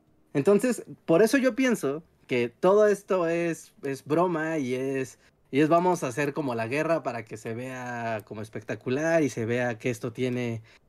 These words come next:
una narrativa bélica y nadie haga preguntas. Pero que en realidad es el, mira, Rusia, tú olvídate de tu Nord Stream, ¿ya? Sorry, es, me invertiste mucho dinero, perdón, ni modo.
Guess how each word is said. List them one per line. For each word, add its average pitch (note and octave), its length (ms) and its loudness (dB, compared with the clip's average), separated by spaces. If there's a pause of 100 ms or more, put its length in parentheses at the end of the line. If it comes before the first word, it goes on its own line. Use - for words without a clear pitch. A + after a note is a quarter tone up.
(160)
una D3+ 160 2
narrativa C3+ 500 2
bélica E3 440 0
y C3+ 60 0
nadie C#3 300 0
haga C3+ 160 -2
preguntas. C3 600 -8 (560)
Pero G3+ 220 6
que A3+ 80 2
en A3 80 4
realidad A3 360 2
es B3 160 -2
el, G#3+ 260 0 (140)
mira, F3 360 2 (720)
Rusia, C4+ 540 0 (460)
tú C4 320 0
olvídate G#3 440 2
de D#3 120 0
tu C#3+ 140 -4
Nord D#3 220 -2
Stream, F#3 380 -6 (520)
¿ya? F#3 360 -2
Sorry, A3+ 460 0
es, D3 160 -4
me D3+ 240 0
invertiste C#3 400 -2
mucho F#3 220 -4
dinero, E3+ 360 -2
perdón, F3+ 460 -4
ni C3 100 -6
modo. G3 340 -2